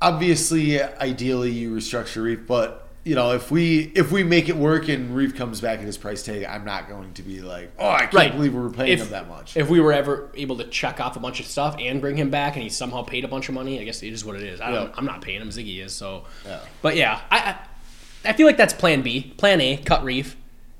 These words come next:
Speaker 2: and get two linemen, sign one and draft one. Let's,
Speaker 1: Ideally.
Speaker 2: let's move on and switch it up. But if it's Reef plus a first or s-, third round pick,
Speaker 1: First, yeah.
Speaker 2: first, second, or third, depending on if you trade down.
Speaker 1: Hopefully you trade up and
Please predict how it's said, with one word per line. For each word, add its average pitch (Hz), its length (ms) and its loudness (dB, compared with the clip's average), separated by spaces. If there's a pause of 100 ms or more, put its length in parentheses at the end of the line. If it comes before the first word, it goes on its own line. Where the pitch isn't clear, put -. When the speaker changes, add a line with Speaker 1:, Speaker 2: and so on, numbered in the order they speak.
(160)
Speaker 2:
and 156 120 4
get 214 180 4
two 156 160 2
linemen, 101 480 -4
sign 165 320 4
one 135 180 4
and 110 80 -4
draft 95 320 -4
one. 85 220 -10 (220)
Let's, 139 400 -4 (120)
Speaker 1:
Ideally. 123 400 0
Speaker 2:
let's 110 180 0
move 147 300 4
on 120 380 -2
and 104 220 -10 (760)
switch - 380 -6
it 101 40 -8
up. 87 220 -8
But 139 320 4 (160)
if 147 140 -8
it's 135 120 -6
Reef 151 240 4
plus - 480 -4
a 123 80 -10
first 123 320 -4
or 113 40 -6
s-, - 360 -6
third 113 160 -6
round 113 200 -4
pick, 117 260 -8 (720)
Speaker 1:
First, - 380 -10 (240)
yeah. 101 160 -12
Speaker 2:
first, - 240 -4
second, 123 220 0
or 117 40 -2
third, 120 200 -4
depending 113 280 -6
on 107 80 -6
if 104 60 -12
you 101 80 -10
trade 104 220 -8
down. 135 100 2
Speaker 1:
Hopefully 127 220 2
you 117 120 0
trade 117 320 -2
up 104 240 -2
and 101 480 -10